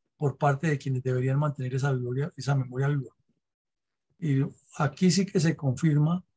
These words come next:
lo de los nexos con el narcotráfico y con los partidos comunistas nacionales e internacionales, sin que se profundice en eso, sin que se llegue a puntualizar dónde está el problema, sino cada quien por su lado.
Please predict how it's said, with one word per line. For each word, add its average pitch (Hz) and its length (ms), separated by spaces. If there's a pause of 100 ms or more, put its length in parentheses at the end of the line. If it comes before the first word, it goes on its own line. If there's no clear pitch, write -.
(540)
lo 139 140
de 131 100
los 127 140
nexos 139 320
con 147 160
el 127 100
narcotráfico 135 760
y 135 60
con 127 240
los - 340
partidos 143 460
comunistas 127 560
nacionales 131 460
e 147 60
internacionales, 123 840 (440)
sin 190 560
que 143 120
se 127 100
profundice 131 560
en 160 120
eso, 147 300 (560)
sin - 240
que 139 120
se 127 160
llegue 135 320
a 131 260 (920)
puntualizar 143 640
dónde 165 180
está 170 140
el 147 80
problema, 170 440
sino 135 300
cada 165 300
quien 156 360 (480)
por 147 160
su 139 140
lado. 175 340